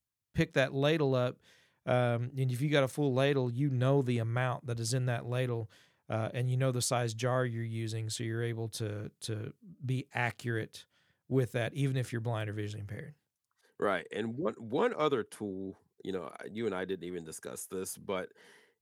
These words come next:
Speaker 2: is a debubbling tool. Um, you know, Ball, a lot of the canning companies make one, but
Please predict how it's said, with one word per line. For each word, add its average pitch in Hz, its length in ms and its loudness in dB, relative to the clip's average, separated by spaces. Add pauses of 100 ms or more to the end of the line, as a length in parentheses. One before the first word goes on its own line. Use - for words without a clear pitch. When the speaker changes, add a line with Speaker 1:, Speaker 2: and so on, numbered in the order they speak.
Speaker 2:
is 107 420 0
a 95 60 -4
debubbling 95 800 -2
tool. 64 380 -8 (400)
Um, 92 360 -4 (280)
you 95 80 -4
know, 85 120 -2
Ball, 95 520 -2
a - 20 -4
lot 107 160 0
of 110 100 0
the 98 60 -4
canning 92 360 -6
companies 90 400 -8
make 85 260 -6
one, 87 420 -6
but 87 240 -2